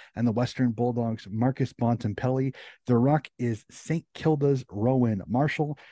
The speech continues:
And the forward line, half forward line, sees Richmond's Shai Bolton, Carlton's Charlie Curnow, and West Coast Jamie Cripps, as you, as you said, with an incredible game. Full forward line, Nick Larkey of the North Melbourne Roos, Gold Coast David Swallow,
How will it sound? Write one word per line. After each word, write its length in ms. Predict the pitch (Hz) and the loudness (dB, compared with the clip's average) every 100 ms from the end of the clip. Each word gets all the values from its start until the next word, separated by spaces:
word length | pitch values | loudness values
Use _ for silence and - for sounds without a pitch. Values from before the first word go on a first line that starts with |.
| - | -6
And 80 | - | 2
the 60 | 123 | 2
forward 400 | - 160 160 131 | 4 4 4 4
line, 340 | 127 139 143 | 4 4 4
half 320 | 131 - 165 - | 0 -2 -2 0
forward 280 | 160 151 | 2 2
line, 260 | 139 139 139 | 0 0 -2
sees 240 | - 117 | -4 -6
Richmond's 380 | 123 147 - 117 | -2 -2 0 -2
Shai 300 | - 143 120 | -2 -2 -2
Bolton, 400 | 113 147 151 156 - - - | -2 -2 -2 -6 -8 -16 -2
Carlton's 540 | 180 170 139 131 113 - | 2 2 4 2 0 -6
Charlie 400 | - 175 170 143 | -4 0 0 0
Curnow, 460 | - 135 127 120 113 - - | -2 -2 0 -2 -6 -12 -14
and 220 | - 117 107 | -4 -2 2
West 320 | 180 226 - | 4 4 2
Coast 360 | - 185 - | 0 2 0
Jamie 380 | - 131 147 151 | 0 2 2 2
Cripps, 340 | 127 - 123 - | 0 -2 -2 -4
as 160 | 104 | -4
you, 140 | 98 101 - | -4 -4 -2
as 200 | 117 101 | -2 2
you 120 | 113 | 0
said, 280 | - 110 113 | 2 0 0
with 120 | 104 | -2
an 80 | 101 | -4
incredible 360 | 92 104 98 | -4 -4 -4
game. 320 | 92 135 131 - - _ | 2 4 4 0 -12 _
Full 140 | 190 | 4
forward 320 | 180 165 160 135 | 6 6 4 6
line, 400 | 139 139 131 - | 6 6 4 2
Nick 240 | 143 - | -2 2
Larkey 400 | 147 147 135 151 | 2 2 0 -2
of 140 | 127 113 | -2 -2
the 80 | |
North 260 | 110 117 - | -4 -6 -2
Melbourne 300 | 120 107 104 | -2 0 -2
Roos, 260 | 131 131 123 | 0 0 0
Gold 300 | 139 160 143 | -2 -2 0
Coast 360 | 135 131 - | 0 0 0
David 360 | 135 135 123 113 | 2 2 2 -2
Swallow, 420 | - 117 117 117 | -4 -2 -2 -2